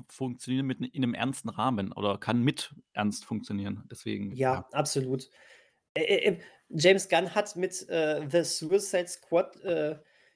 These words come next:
Speaker 2: ja, man weiß ja gar nicht, inwiefern der überhaupt in diesem Universum angesiedelt ist, aber es wurde auch, er ist halt nicht explizit da rausgenommen wie The Batman. Und wenn, wenn der,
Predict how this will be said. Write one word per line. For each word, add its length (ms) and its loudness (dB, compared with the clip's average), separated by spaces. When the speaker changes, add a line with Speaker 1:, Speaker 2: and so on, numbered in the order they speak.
Speaker 2:
ja, 400 2
man 160 2
weiß 220 6
ja 60 4
gar 200 6
nicht, 120 -4
inwiefern 400 -2
der 100 0
überhaupt 240 2
in 100 -4
diesem 220 -6
Universum 480 -2
angesiedelt 580 -4
ist, 140 -4
aber 240 4
es 200 -6
wurde 140 0
auch, 180 -2
er 100 0
ist 300 -4
halt 160 -2
nicht 160 -2
explizit 480 -2
da 80 8
rausgenommen 600 4
wie 60 -6
The 100 -2
Batman. 520 0
Und 340 -4
wenn, 260 0
wenn 320 0
der, 340 4